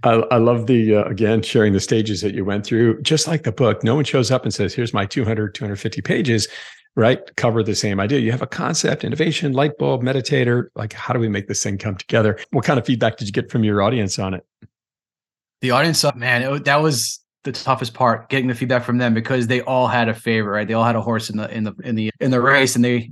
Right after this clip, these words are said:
Speaker 2: wanted, wanted to win. But the feedback from that was so helpful, just to understand what was resonating with them, right? It's like, 'cause great, you love the cover, but why do you love it?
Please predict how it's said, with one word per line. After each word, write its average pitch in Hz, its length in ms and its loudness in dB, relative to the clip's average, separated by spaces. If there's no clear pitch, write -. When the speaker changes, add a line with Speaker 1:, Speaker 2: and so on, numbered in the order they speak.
Speaker 2:
wanted, 139 240 2
wanted 131 160 2
to 127 60 2
win. 131 260 2
But 123 160 -2
the 120 80 -6
feedback 147 400 2
from 127 140 -2
that 127 100 -2
was 117 160 -6
so 127 160 0
helpful, 117 380 2
just 117 240 -2
to 131 40 -2
understand 117 560 0
what 113 260 -2
was 143 180 -4
resonating 101 480 -4
with 92 100 -10
them, 90 140 -6
right? 101 180 -2
It's 107 200 -8
like, 107 120 -6
'cause 113 180 -2
great, 156 300 4
you 135 80 4
love 151 180 6
the 131 80 2
cover, 147 240 4
but 123 160 0
why 127 200 4
do 120 40 4
you 113 80 4
love 117 240 2
it? 95 180 -4